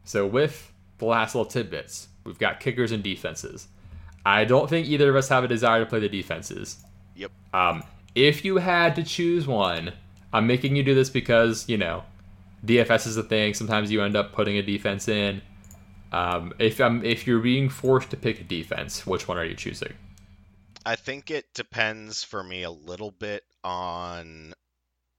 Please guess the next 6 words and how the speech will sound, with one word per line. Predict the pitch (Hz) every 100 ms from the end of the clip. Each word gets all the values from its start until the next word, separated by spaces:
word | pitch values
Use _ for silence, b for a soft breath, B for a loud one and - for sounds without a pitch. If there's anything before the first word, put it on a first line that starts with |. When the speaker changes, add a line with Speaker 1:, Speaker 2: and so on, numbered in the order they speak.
| _ -
Speaker 2:
uh, | 73 71 71 71 71 69 67 65 - _ _ _ -
how | - 101 92
your | 95 90 92 85 76 -
defense | 78 - 90 87 -
scores | - 85 78 69 69
yardage, | 65 65 69 73 80 78 - -